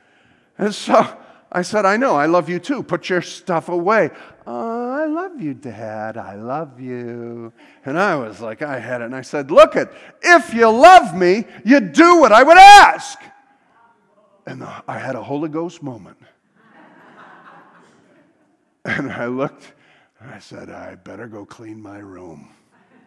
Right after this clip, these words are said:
But I mean, it's that simple.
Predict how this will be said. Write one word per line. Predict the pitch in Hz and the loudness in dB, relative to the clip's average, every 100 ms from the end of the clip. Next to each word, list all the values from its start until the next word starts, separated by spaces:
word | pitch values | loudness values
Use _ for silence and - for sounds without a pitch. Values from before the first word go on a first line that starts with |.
| 269 _ _ _ _ _ _ _ _ _ _ _ _ _ _ _ _ _ _ _ _ _ _ _ _ _ _ _ _ _ | _ _ _ _ _ _ _ _ _ _ _ _ _ _ _ _ _ _ _ _ _ _ _ _ _ _ _ _ _ _
But | - | -16
I | 175 | -10
mean, | 208 | -10
it's | 165 - | -10 -14
that | 117 160 190 - | -16 -16 -16 -18
simple. | - 175 233 - - _ | -16 -14 -14 -16 -20 _